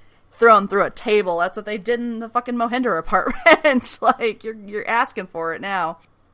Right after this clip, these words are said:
But then, oh boy, then Knox kicks him across the room, and Gabriel accidentally smashes into Noah, who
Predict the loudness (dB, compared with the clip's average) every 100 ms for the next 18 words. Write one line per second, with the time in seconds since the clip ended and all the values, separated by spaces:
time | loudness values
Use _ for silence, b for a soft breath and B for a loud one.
0 | -20 _ 0 6 6 6 2 -8 _ _
1 | _ _ _ _ _ _ _ _ _ -10
2 | -4 2 2 0 B B B B 0 4
3 | 4 4 -4 -6 4 6 6 2 -18 -18
4 | -20 -18 -16 -12 -10 -10 -14 -8 -8 -8
5 | -14 -16 -16 -14 -12 -12 -12 -18 _ _
6 | _ _ -20 -20 -18 -18 -18 _ _ _
7 | -12 -10 -8 -4 -4 -2 -2 -4 -6 -12
8 | -10 -8 -10 -12 -12 -14 -16 -18 -16 -14
9 | -12 -12 -14 -16 -16 -14 -16 -18 -18 -18
10 | -18 -18 -18 -18 -16 -16 -16 -18 -18 -20
11 | -20 _ _ _ _ _ _ _ -20 -18
12 | -20 -20 -20